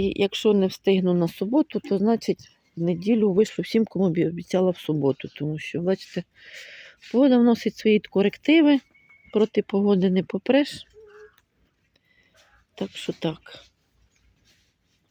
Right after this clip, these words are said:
Всім бажаю всім гарного дня.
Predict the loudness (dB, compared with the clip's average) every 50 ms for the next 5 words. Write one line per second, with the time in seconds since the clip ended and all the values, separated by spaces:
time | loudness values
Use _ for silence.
0 | _ _ _ _ _ _ _ _ _ _ _ _ _ _ _ -20 _ _ _ _
1 | _ _ _ _ _ -20 -20 _ _ _ _ _ _ _ _ _ _ _ _ _
2 | _ -2 0 0 2 2 0 0 0 0 0 0 2 0 0 -2 -6 -6 -4 -2
3 | 0 0 0 0 0 0 0 0 0 2 2 2 2 0 -2